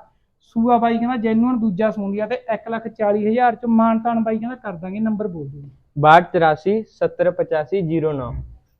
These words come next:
Speaker 1: ਜ਼ੀਰੋ ਨੌ।
Speaker 2: ਹਾਂ।
Speaker 1: ਪਿੰਡ ਆ ਗਿਆ ਬਾਈ ਭੈਣੀ ਜੱਸਾ ਆਪਣਾ,
Speaker 2: ਹਾਂ।
Speaker 1: ਤਹਿਸੀਲ ਤਪਾ, ਜ਼ਿਲ੍ਹਾ ਬਰਨਾਲਾ।
Speaker 2: ਜ਼ਿਲ੍ਹਾ ਬਰਨਾਲਾ।
Speaker 1: ਆ ਕੰਮ ਬਾਈ ਦਾ ਹੈਗਾ ਦੁੱਧ ਤੇ ਕੋਈ ਵਪਾਰ ਦਾ ਕੰਮ ਨਹੀਂ, ਘਰੇਲੂ ਝੋਟੀ ਆ, ਤੇ ਸੁਭਾਅ ਦੀ ਬਿਲਕੁਲ ਠੰਡੀ ਸੀਲ ਆ ਗਈ, ਤੇ ਦਿਨ ਹਜੇ ਪੰਜ ਤੋਂ ਸੱਤ ਹੋਰ ਕੱਢ ਦੂਗੀ।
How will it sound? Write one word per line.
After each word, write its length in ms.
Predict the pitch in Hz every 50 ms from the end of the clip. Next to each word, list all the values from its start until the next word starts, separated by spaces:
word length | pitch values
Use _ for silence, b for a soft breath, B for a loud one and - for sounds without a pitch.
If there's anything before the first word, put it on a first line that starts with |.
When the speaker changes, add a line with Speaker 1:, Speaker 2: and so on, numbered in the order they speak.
| - 156
Speaker 1:
ਜ਼ੀਰੋ 320 | 151 170 196 196 190 202 196
ਨੌ। 320 | 190 170 156 143 139 131 - - _ _ _ _ -
Speaker 2:
ਹਾਂ। 280 | 139 139 135 131 127 127
Speaker 1:
ਪਿੰਡ 300 | 139 240 233 226 214 226
ਆ 100 | 220 214
ਗਿਆ 120 | 220 220
ਬਾਈ 120 | 220 233
ਭੈਣੀ 340 | 226 226 247 240 214 190 175
ਜੱਸਾ 280 | 170 165 - - 196 190
ਆਪਣਾ, 280 | 185 - 196 196 202
Speaker 2:
ਹਾਂ। 120 | 185 135 139
Speaker 1:
ਤਹਿਸੀਲ 460 | 135 - 190 - - 208 202 196 208
ਤਪਾ, 540 | 202 _ 185 170 - 185 196 202 202 202 - - - _ 170 156
ਜ਼ਿਲ੍ਹਾ 260 | 151 208 247 285 294
ਬਰਨਾਲਾ। 360 | 220 202 175 160 135 139 147 143
Speaker 2:
ਜ਼ਿਲ੍ਹਾ 240 | 135 143 147 165 170
ਬਰਨਾਲਾ। 400 | 147 143 127 123 117 113 113 110
Speaker 1:
ਆ 100 | 208 208
ਕੰਮ 300 | 208 - 226 226 220 220
ਬਾਈ 180 | 214 233 233 226
ਦਾ 100 | 226 220
ਹੈਗਾ 180 | 226 226 247 240
ਦੁੱਧ 240 | 202 220 196 196
ਤੇ 120 | 214 240 254
ਕੋਈ 220 | 247 233 220 220
ਵਪਾਰ 360 | 214 214 214 220 214 208 208
ਦਾ 100 | 208 208
ਕੰਮ 260 | 208 208 208 208 202 196
ਨਹੀਂ, 120 | 208 214
ਘਰੇਲੂ 360 | - - 240 247 233 214 214
ਝੋਟੀ 380 | 202 247 254 240 - - 202 208
ਆ, 140 | 214 214 214
ਤੇ 160 | 214 220 208
ਸੁਭਾਅ 420 | - _ 208 214 233 240 233 226
ਦੀ 100 | 220 220
ਬਿਲਕੁਲ 340 | 190 214 220 214 - 240 240
ਠੰਡੀ 380 | 240 _ 196 190 180 220 240 233
ਸੀਲ 260 | 240 240 233 226 233
ਆ 120 | 226 226
ਗਈ, 240 | 220 220 233 233 233 - _ _ _ _ _ _ -
ਤੇ 80 | 254
ਦਿਨ 280 | 214 196 247 254 254 247
ਹਜੇ 220 | 214 240 247 254
ਪੰਜ 260 | 247 247 247 240 220
ਤੋਂ 140 | 233 220 226
ਸੱਤ 240 | 226 226 226 226 -
ਹੋਰ 220 | 190 190 170 165
ਕੱਢ 160 | 156 160 151 151
ਦੂਗੀ। 320 | 147 170 175 160 151